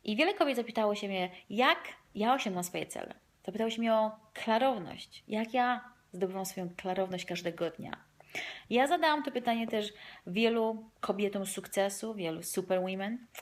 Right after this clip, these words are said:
jak one to robią. Już dawno temu, kiedy prowadziłam z nimi różne wywiady. Jak osiągają swoje cele, jak są klarowne i mają jasność umysłu, wiedzą, co chcą. I każda z nich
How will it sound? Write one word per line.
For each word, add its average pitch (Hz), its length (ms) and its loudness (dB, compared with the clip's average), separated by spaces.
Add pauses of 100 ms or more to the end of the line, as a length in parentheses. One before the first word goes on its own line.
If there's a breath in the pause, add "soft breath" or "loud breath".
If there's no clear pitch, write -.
(100)
jak 180 180 2
one 175 240 0
to 175 120 -2
robią. 151 300 -6
Już 175 240 -4
dawno 190 280 2
temu, 208 220 -2
kiedy 196 160 -2
prowadziłam 180 340 -4
z 180 40 -8
nimi 180 200 -4
różne 180 240 -4
wywiady. 170 480 0 (520 loud breath)
Jak 254 340 6
osiągają 202 320 2
swoje 185 220 -2
cele, 170 360 0
jak 262 300 2
są 240 260 2
klarowne 285 680 4 (680 loud breath)
i 233 400 2
mają 233 260 2
jasność 285 540 4
umysłu, 233 420 0
wiedzą, 254 400 4
co 247 100 -6
chcą. - 340 -8 (1300 loud breath)
I 233 80 -2
każda 381 380 8
z - 20 4
nich 339 420 4